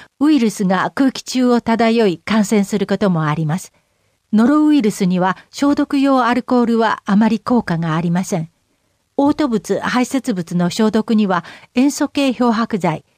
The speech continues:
原液濃度六パーセント、五十ミリリットルを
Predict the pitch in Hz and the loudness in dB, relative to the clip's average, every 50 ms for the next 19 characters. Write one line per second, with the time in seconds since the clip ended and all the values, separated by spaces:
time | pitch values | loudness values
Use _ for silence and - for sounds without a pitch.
0 | _ - - 147 208 202 196 202 202 - - 196 190 190 165 156 - 160 - - | _ -14 -8 -4 -2 0 0 0 -2 -2 -2 -2 -2 -2 -2 -2 -4 -6 -6 -4
1 | 208 185 160 - - - 180 170 160 - - 160 143 - - 143 - _ _ _ | -2 -4 -4 -4 -4 -4 -4 -4 -4 -6 -6 -8 -8 -8 -10 -18 -20 _ _ _
2 | _ _ _ _ _ - 180 220 226 - 285 277 277 269 277 277 226 277 262 247 | _ _ _ _ _ -4 -2 0 0 2 2 4 4 4 4 4 2 2 0 0
3 | 277 254 _ - - 190 180 180 175 175 175 165 | 0 -2 _ -2 -2 -2 0 0 0 0 0 -2